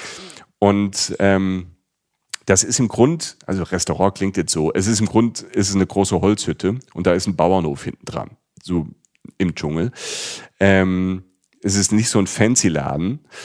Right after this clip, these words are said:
und, ähm, einfaches Essen, da steht nicht draußen dran und das ist ja toll, wir haben eine deutsche Karte, ne? Das heißt, du bist <laughs> wirklich, ähm, irgendwie original bei, bei Thais oder bei Khmer Thais, das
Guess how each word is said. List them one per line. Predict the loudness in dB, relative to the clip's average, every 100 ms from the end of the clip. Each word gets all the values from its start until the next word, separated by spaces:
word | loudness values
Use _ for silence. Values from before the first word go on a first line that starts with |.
| -20 _
und, | 0 2 2 0 -4 -2
ähm, | 2 2 0 0
einfaches | 2 2 2 -2 -2 0
Essen, | 0 2 0 -2 0
da | 0
steht | 2 2 2
nicht | 2 2 -2
draußen | 2 2 2 -2
dran | 0 0 0
und | 0 0
das | 0
ist | 0 2
ja | 2 0
toll, | 0 4 4 4 2
wir | 2
haben | 2 2
eine | -2 0
deutsche | 0 0 -4
Karte, | 0 0 2 0 -2 -4
ne? | -2 -2
Das | -2 0
heißt, | 2 2
du | -2
bist | -4 2
<laughs> |
wirklich, | 2 2 -2 -4 0
ähm, | 2 4 0 -4 -12 -16 -10
irgendwie | 2 4 4 2 4 6 4
original | 4 2 4 4 2 2
bei, | 0 -2 -10 -2
bei | 0
Thais | 0 2 4 4 0
oder | -2 -2
bei | 0 -2
Khmer | 0 2 4 2
Thais, | 0 0 0 0
das | -8